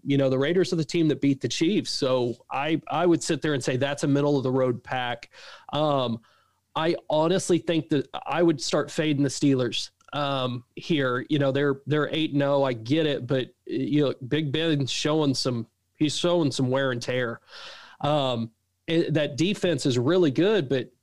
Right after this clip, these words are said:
<sighs> I mean, that running game with James Conner, I'm not gonna say he's a top ten back in the N F L.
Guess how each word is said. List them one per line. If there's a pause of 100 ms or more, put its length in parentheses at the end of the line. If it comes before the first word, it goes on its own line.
(100)
<sighs>
I
mean, (1300)
that
running
game
with
James
Conner,
I'm
not
gonna
say
he's
a
top
ten
back
in
the
N
F
L.